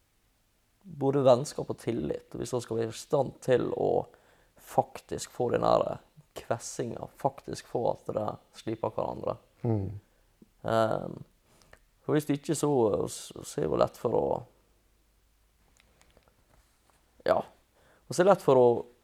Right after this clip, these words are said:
Speaker 1: kanskje ha litt avstand fra folk.
Speaker 2: Ja da.
Speaker 1: Ikke slippe helt inn på, sånn, holde litt avstand så slipper oss ubehageligheter.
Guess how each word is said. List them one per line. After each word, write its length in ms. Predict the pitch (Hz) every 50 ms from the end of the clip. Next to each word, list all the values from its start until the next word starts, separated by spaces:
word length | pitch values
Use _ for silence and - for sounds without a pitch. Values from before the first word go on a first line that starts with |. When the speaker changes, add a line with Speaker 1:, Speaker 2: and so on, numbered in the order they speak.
| _ _ _ _ _ _ _ _ _ _ _ _ _ _ _ _ _ _ _ _ -
Speaker 1:
kanskje 380 | - 139 147 170 - - - 127
ha 140 | 127 151 156 139
litt 160 | 135 135 - 78
avstand 460 | 78 123 127 - - - - 151 117 113
fra 100 | 110 -
folk. 500 | - - - - - - _ _ - - - - - _ _ -
Speaker 2:
Ja 100 | - 101 101 104
da. 80 | 104 98
Speaker 1:
Ikke 160 | - - 151
slippe 260 | - 139 - - 131 143
helt 260 | 151 139 127 - - 101
inn 180 | 113 120 127 147 147 - -
på, 120 | - 117 104 98 - 120 120 - _ _ _ _ _ _ _ _ _ _ _ _ _ _ _ _ _ -
sånn, 220 | 71 67 - - - - _ _ _ _ _ _ _ _ _ _ _ - - -
holde 260 | 151 156 180 160 143
litt 220 | 135 151 151 - -
avstand 320 | 113 120 120 - 127 123 110
så 60 | 113 110
slipper 320 | - 135 123 - - 117
oss 80 | - 123
ubehageligheter. 800 | 117 107 104 - - - - - - - - - - - - -